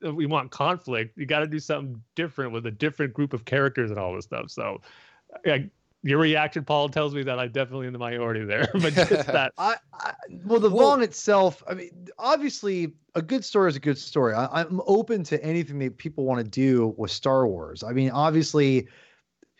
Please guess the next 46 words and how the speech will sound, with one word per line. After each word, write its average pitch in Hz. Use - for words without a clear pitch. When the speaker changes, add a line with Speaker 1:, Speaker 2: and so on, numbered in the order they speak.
Speaker 3:
w-, 208
one 240
of 311
the 269
th-, -
and 208
again, 196
w-, 165
we're, 143
we're, 156
I 165
don't 156
wanna 139
go 113
on 104
a 95
tangent 98
here, 101
but 113
just 147
really 196
fast, 110
Speaker 2:
<laughs> -
Speaker 3:
because 208
it 202
kinda, 247
it 233
kinda 269
goes 226
into, 202
like, 180
what 175
we're 175
gonna 160
talk 156
about, 151
hopefully, 147
in 123
a 127
little 123
bit 120
here 117
in 117
a -
second. 147
But 147